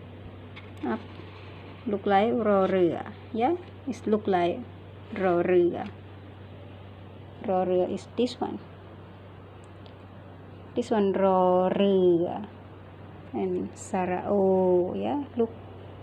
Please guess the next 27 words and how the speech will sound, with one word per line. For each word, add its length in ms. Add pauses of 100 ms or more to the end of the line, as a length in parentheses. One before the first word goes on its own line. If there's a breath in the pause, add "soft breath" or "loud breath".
(220)
like 220 (400)
ร 20 (120)
อ 20 (260)
เ 60
รื 20 (280)
อ 20 (200)
but 120 (640 loud breath)
higher. 420 (2750)
Higher. 420 (720)
And 160
then 140 (340)
circle 320 (100)
on 60 (100)
the 100 (560)
right. 260 (1400)
บั 100
ต 20
ร 40 (100)
ร 20 (120)
อ 20 (140)
เ 60
รื 20 (300)
อ 20 (840)
circle 400 (120)
on 140
the 80 (120)
left 240